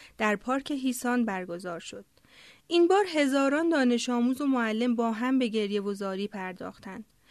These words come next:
به نظر می‌رسید این غم با گذشت هر ساعت بیشتر می‌شد. صدای گریهٔ شدیدی در کل شهر پیچیده بود. مدارس تعطیل شده بود، کارخانجات فولادسازی و چوببری،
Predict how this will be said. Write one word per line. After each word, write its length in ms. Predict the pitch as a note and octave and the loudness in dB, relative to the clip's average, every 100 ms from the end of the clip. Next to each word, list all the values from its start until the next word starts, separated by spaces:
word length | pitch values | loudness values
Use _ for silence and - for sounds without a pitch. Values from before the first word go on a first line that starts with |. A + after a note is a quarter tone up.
| - - - | -20 -18 2
به 120 | B3 | 4
نظر 400 | A#3+ A#3 A#3+ C4 | 6 4 2 4
می‌رسید 520 | C4+ C4+ C4 C4 C4 | 4 4 0 -2 -4
این 240 | B3 C#4 | 0 2
غم 220 | C#4 C4+ B3 | 2 2 2
با 120 | A3+ | 2
گذشت 420 | G#3+ G#3 A3+ - | 0 -2 -4 -4
هر 260 | A3+ B3+ D4 | -4 -4 -4
ساعت 380 | - C4 C4 B3+ | -4 -2 -2 -4
بیشتر 500 | G3+ - - G3+ G3 | -10 -10 -8 -6 -6
می‌شد. 400 | F#3+ G#3 G#3 G#3+ _ _ _ - - _ | -10 -12 -14 -16 _ _ _ -20 -20 _
صدای 400 | - E4 F#4 G4 | 0 4 4 6
گریهٔ 380 | E4 C#4 C#4 E4+ | 6 4 4 0
شدیدی 520 | - C4 A#3 C#4 C4+ | 0 0 2 0 0
در 200 | G#3+ G3+ | -2 -4
کل 300 | G3+ G#3+ G#3+ | -4 -4 -2
شهر 340 | G#3+ B3 C4 | -2 -2 -2
پیچیده 500 | A#3+ G#3 - G3+ G3 | -4 -8 -8 -8 -8
بود. 200 | G3 G3 - _ _ - _ - | -8 -12 -16 _ _ -20 _ 0
مدارس 440 | A#3+ A#3+ A#3 C4 C4 | 4 6 4 2 -2
تعطیل 380 | B3+ A3 - | -4 -4 -4
شده 340 | C#4 C#4 C4+ C4 | -6 -6 -4 -4
بود، 240 | B3 B3 | -4 -8
کارخانجات 720 | - A3 G#3+ G#3+ G#3 A3 A3+ | -6 -6 -4 -4 -2 -4 -6
فولادسازی 800 | B3 - G#3 G#3 - G#3+ G3+ G#3 | -6 -6 -6 -6 -6 -8 -6 -4
و 60 | A#3 | -6
چوببری، 600 | A#3 G#3+ G3+ G3+ G3+ G#3 | -6 -10 -6 -4 -4 -6